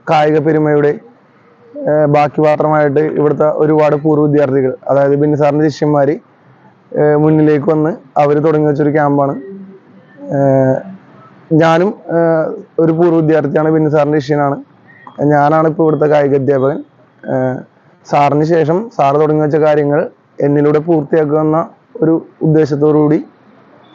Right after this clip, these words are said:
ഏഹ്, കുട്ടികളിലെ, ഏഹ്, അവരുടെ കായികപരവും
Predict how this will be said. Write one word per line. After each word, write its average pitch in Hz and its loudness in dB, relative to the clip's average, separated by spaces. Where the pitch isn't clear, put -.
ഏഹ്, 147 0
കുട്ടികളിലെ, 160 2
ഏഹ്, 147 2
അവരുടെ 151 2
കായികപരവും 160 2